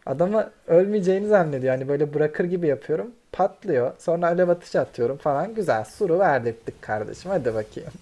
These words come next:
<laughs> Suru verdirttik. Çok güzel. Yine zevkli bir oyundu. Başlangıçta çok iyi başladık.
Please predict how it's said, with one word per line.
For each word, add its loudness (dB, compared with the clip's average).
<laughs> -20
Suru 2
verdirttik. 2
Çok -4
güzel. -2
Yine 2
zevkli 2
bir 6
oyundu. 2
Başlangıçta -2
çok -8
iyi 2
başladık. -2